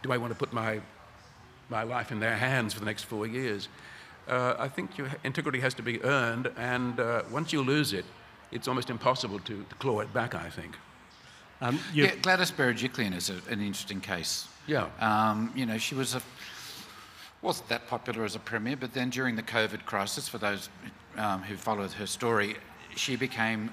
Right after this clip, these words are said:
Speaker 3: the face of competent government management managing this crisis. Uh, so I think a lot of people were very shocked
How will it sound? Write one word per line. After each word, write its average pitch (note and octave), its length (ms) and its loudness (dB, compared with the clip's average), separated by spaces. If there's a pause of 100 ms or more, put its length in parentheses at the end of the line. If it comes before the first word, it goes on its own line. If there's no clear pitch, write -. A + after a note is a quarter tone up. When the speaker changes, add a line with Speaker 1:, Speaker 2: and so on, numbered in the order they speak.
Speaker 3:
the A#2+ 80 -4
face A2+ 500 4
of F#2+ 520 0 (400)
competent G#2+ 560 0
government G#2 400 2
management G2+ 540 2 (180)
managing G#2 500 0
this G2 140 0
crisis. C3 720 0 (580)
Uh, A2+ 260 6
so A2+ 200 4
I A#2 40 6
think C3 220 -2
a A2+ 40 2
lot A#2 120 2
of A#2 60 -8
people G#2 240 -6
were G#2 120 -2
very B2 320 2
shocked - 540 -4